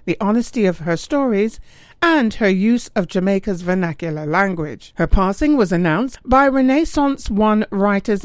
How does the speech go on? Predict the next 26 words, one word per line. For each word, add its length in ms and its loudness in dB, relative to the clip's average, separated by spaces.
and 220 -4
Events, 520 -2
her 140 2
British 580 -4
agency. 800 -4
No 260 2
cause 300 2
of 120 -4
death 320 2
was 140 -2
provided, 560 0
but 180 -2
the 60 -4
poet 440 0
had 300 -2
suffered 460 -4
from 220 -8
chronic 500 -2
lung 260 0
disease 480 -4
for 140 -2
some 320 -4
time. 500 -6
Breeze 500 4
was 240 0
known 300 2